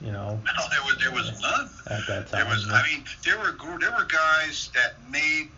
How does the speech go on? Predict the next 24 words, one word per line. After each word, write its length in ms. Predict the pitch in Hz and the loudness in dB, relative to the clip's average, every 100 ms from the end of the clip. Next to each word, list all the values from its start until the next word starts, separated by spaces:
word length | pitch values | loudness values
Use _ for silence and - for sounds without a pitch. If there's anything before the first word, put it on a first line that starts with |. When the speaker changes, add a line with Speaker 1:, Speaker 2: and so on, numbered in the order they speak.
| 123 | 0
Speaker 2:
records. 580 | 135 143 131 113 - 110 | 0 2 4 4 2 -2
They 100 | 110 | -2
were 220 | 110 104 | -2 -4
acoustic. 600 | 104 - 139 143 - - - 123 | -6 -8 -4 -2 0 -4 -6 -4
I 40 | |
mean, 140 | 123 | 0
they 80 | 127 | 0
were 140 | 110 107 | 0 -2
electric 400 | 117 - - - - | -2 -4 -8 -8 -2
bass 300 | 139 165 - | -2 0 -4
players, 400 | - - - - - | -2 -4 -4 -10 -10
but 100 | 98 | -4
they 100 | 113 | -2
were 80 | 104 | -2
Speaker 1:
Mm-hmm. 60 | |
Speaker 2:
maybe 220 | - - - | -4 -10 -8
singing 840 | - - - - - 240 233 233 | -6 -4 -2 -2 -2 -2 -4 -4
or 80 | - | -2
something 440 | - - - - - | 0 -2 -6 -10 -12
like 180 | - - | -14 -8
that. 160 | - | -2
Speaker 1:
Right. 240 | 120 113 110 | 0 0 -4
Speaker 2:
But 60 | - | 0
not, 320 | 1077 1077 | 2 2